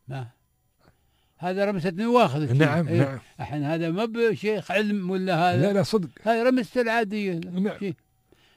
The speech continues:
Speaker 1: ممكن سامع عنها بعد، هو ما درى بعد.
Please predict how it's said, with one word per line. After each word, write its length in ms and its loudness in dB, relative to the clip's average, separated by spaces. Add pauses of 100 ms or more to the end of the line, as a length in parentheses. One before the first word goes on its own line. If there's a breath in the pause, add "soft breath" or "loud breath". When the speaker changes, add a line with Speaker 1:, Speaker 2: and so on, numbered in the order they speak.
Speaker 1:
ممكن 200 -4
سامع 320 -2
عنها 200 0
بعد، 260 -6
هو 160 -8
ما 280 -14
درى 360 -10
بعد. 340 -14